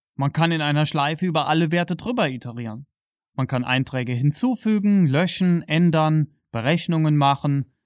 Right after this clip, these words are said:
zählen, wie viele Einträge die Liste hat. All das machen wir gleich. Zuerst aber erstmal noch ein paar generelle Fakten zu Listen.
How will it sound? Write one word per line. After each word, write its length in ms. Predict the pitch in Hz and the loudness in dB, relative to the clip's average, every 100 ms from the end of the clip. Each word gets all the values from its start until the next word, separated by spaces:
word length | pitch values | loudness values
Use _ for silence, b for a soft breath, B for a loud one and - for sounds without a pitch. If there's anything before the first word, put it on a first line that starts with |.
| _ | _
zählen, 360 | - 139 131 123 | -2 0 0 -2
wie 100 | 120 | -4
viele 260 | 127 117 | -4 -4
Einträge 440 | 120 123 - 113 101 | -4 -4 -4 -8 -6
die 120 | 113 | -4
Liste 400 | 131 196 - 160 | -4 -4 -2 0
hat. 320 | 151 151 - _ _ _ - | 2 0 -4 _ _ _ -4
All 220 | 226 226 | -2 2
das 340 | 180 175 - | 2 0 -2
machen 320 | 135 120 127 | 0 0 -2
wir 140 | 110 104 | -6 -8
gleich. 440 | 120 117 131 - _ _ _ _ _ _ _ _ _ - | -8 -8 -10 -18 _ _ _ _ _ _ _ _ _ -12
Zuerst 480 | 160 180 254 247 - | -2 2 2 0 -2
aber 240 | 139 139 | 0 0
erstmal 440 | 156 170 - 185 | 0 -2 0 0
noch 120 | 175 156 | 2 0
ein 160 | 151 | -2
paar 340 | - 143 160 175 | 0 0 2 0
generelle 680 | 147 160 156 117 131 147 | 0 2 2 0 0 0
Fakten 540 | 139 123 131 - 143 131 | 0 -2 -2 -4 -4 -2
zu 180 | - 131 | -2 -2
Listen. 640 | 110 110 - - 110 | -2 -4 -8 -10 -14